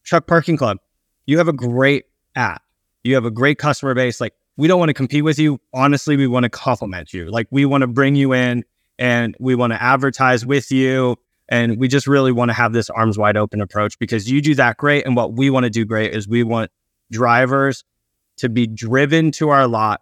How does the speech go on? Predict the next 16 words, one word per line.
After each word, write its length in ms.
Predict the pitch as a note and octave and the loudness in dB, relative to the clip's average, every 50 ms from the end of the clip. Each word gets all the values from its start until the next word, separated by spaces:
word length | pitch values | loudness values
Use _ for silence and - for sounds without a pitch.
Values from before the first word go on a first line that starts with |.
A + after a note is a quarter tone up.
| _ - A2 | _ -14 -6
due 160 | A2 B2 B2 | -2 -2 -2
to 160 | G#2+ - - | -2 -4 -8
the 160 | A2 G#2+ A2+ G2+ | -6 -6 -8 -8
sat-, 500 | - - C3 A#2+ B2 B2+ C3+ B2 A2+ G#2 | -4 -2 0 2 2 2 0 -2 -4 -6
to 320 | - C#3+ B2+ A#2+ A#2 A#2 | -4 -2 -2 0 0 -2
the 100 | A2 G#2 | -2 -4
customer 460 | - - - C3+ - - - C3+ B2+ A2 | -6 -2 -2 -2 -2 -2 -2 0 0 0
service 580 | - - - C3+ C3+ C3 B2+ C#3+ C#3+ C3+ - | -2 0 0 2 2 2 2 2 0 0 -2
and 160 | - B2 A2+ | -2 -4 -4
security 500 | - - G#2+ G#2 - - A#2 A2 G#2+ G2+ G2+ | -4 -4 -8 -8 -2 0 0 2 2 0 0
that 180 | F#2+ G2 G2 | 0 -2 -2
they're 120 | - G2+ F#2+ | -2 -4 -4
gonna 160 | G#2 G2+ F#2+ | -2 -4 -4
get, 400 | F#2+ F#2+ G#2 G2+ F#2 D#2+ - - _ | -4 -4 -2 -2 -2 -4 -6 -10 _
which 200 | G2+ G2 - - | -8 -8 -4 -2
is 320 | G2+ G2 F#2+ F2+ - - | -2 -2 -4 -6 -10 -18